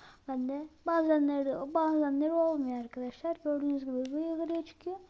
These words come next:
Bizim şurada bir tane daha var yukarıya çık-, çıkaran. Arkadaşlar hazırsanız, e, şunları yarıştırmıyor, yarıştıramam. Çünkü tak buna koyduğumda, tak buna koyduğumda bu da üstü olmuş oluyor.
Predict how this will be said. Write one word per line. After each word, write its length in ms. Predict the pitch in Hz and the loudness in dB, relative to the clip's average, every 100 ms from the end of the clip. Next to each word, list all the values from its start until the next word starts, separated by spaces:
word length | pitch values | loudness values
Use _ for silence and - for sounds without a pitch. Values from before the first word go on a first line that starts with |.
| - - - _ _ | -20 -20 -20 _ _
Bizim 240 | 339 381 370 | -10 -6 -4
şurada 280 | 359 349 | -2 -2
bir 100 | 339 | -2
tane 360 | - 349 349 349 | -2 0 2 2
daha 220 | 349 349 | 4 4
var 140 | 320 254 | 4 2
yukarıya 480 | 254 277 254 247 | -2 -2 -2 -2
çık-, 600 | 247 - - _ _ _ | -4 -10 -20 _ _ _
çıkaran. 720 | - - _ - 269 269 302 415 - - _ _ _ - - - - - _ _ _ - - | -20 -20 _ -10 -8 -4 -4 -4 -12 -20 _ _ _ -20 -20 -20 -20 -20 _ _ _ -20 -12
Arkadaşlar 480 | 269 254 269 - 240 - | -8 -4 -4 -4 -12 -4
hazırsanız, 1040 | 285 277 339 370 - 330 370 370 - - - - - - - - - - - - 302 - - 285 | 0 4 4 2 2 2 2 -2 -12 -20 -20 -20 -20 -20 -20 -20 -20 -20 -20 -16 -16 -18 -8 -4
e, 140 | 277 | -4
şunları 360 | - 302 349 330 | 0 2 4 4
yarıştırmıyor, 1200 | 277 285 320 - - - 339 370 370 339 302 277 277 - - _ - | 4 4 2 -4 -10 -6 -4 -2 0 2 2 0 -6 -20 -20 _ -4
yarıştıramam. 880 | 262 269 285 - 285 294 339 330 370 - _ - | -2 0 -4 -6 0 2 2 2 0 -8 _ -6
Çünkü 280 | 311 320 302 | -2 0 0
tak 320 | 320 311 294 | 0 0 0
buna 340 | 294 302 311 311 | 0 0 0 0
koyduğumda, 480 | 311 294 302 294 | 0 0 0 -2
tak 320 | 277 311 302 294 | -2 -4 -4 -2
buna 140 | 311 | -2
koyduğumda 680 | 320 330 302 311 349 359 311 | 0 -2 0 0 -2 -2 0
bu 100 | 302 | 2
da 180 | 320 | 2
üstü 240 | 311 - 254 | 2 -4 -6
olmuş 340 | 226 233 - | -6 -6 -8
oluyor. 240 | 233 214 | -6 -6